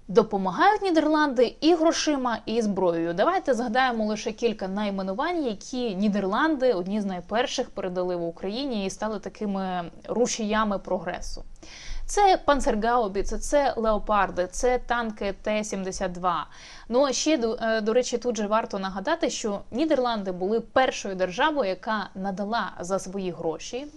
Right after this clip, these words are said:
за свої ініціативи Україні системи Петріот. І, до речі, тут варто нагадати, про ш-, що, про те, що Нідерланди такі щедрі і дають Україні Петріоти, і ще там замовили за свої гроші,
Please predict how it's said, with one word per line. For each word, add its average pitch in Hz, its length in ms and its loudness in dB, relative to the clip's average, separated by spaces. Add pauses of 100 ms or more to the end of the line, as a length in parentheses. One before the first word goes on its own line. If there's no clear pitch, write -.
(160)
за 185 180 -6
свої 196 520 -8
ініціативи 196 680 -4
Україні 202 600 -4 (260)
системи 190 560 -6
Петріот. 202 480 -4 (420)
І, 381 100 6
до 370 100 8
речі, 427 240 4
тут 330 140 2
варто 285 280 0
нагадати, 220 540 -4
про - 160 -12
ш-, - 260 -8
що, 208 380 0
про 196 160 -6
те, 262 180 2
що 208 300 -4
Нідерланди 214 600 0
такі 202 280 -10
щедрі 190 500 2
і 180 40 -2
дають 190 320 -4
Україні 185 400 -6
Петріоти, 180 760 -2
і 180 40 -4
ще 190 200 -6
там 185 200 -6
замовили 208 500 -4
за 190 100 -6
свої 190 240 -8
гроші, 240 440 -4